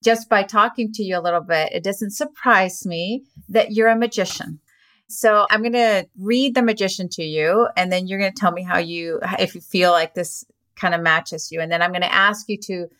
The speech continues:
describe some of these words on the back, more around what it means to you. Okay.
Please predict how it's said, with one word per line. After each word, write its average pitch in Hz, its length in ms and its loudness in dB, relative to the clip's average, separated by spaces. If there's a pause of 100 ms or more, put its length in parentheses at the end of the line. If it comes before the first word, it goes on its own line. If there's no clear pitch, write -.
(180)
describe 185 540 0
some 185 240 -8
of 170 100 -8
these 175 200 -12
words 175 280 -4
on 180 80 -10
the 170 60 -10
back, 165 360 0 (100)
more 269 480 2
around 196 520 2
what 208 160 2
it - 120 -6
means 180 400 -12
to - 140 -10
you. 147 340 -8 (320)
Okay. 175 300 -2